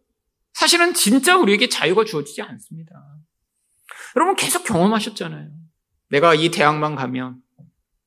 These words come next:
아, 내가 이 직장에만 가면, 내가 돈을 요만큼만 벌면,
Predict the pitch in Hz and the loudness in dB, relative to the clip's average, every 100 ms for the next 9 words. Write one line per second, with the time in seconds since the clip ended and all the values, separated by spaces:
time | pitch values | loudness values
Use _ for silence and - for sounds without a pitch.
0 | _ 202 220 254 214 233 208 - 233 214 | _ 2 4 4 4 4 2 2 2 4
1 | 208 202 151 139 151 139 _ _ _ _ | 2 2 -2 -2 -8 -12 _ _ _ _
2 | _ - 226 294 - 262 311 202 226 - | _ -2 2 4 6 6 6 6 6 4
3 | 254 254 - 147 151 170 160 | 4 4 4 0 0 -2 -4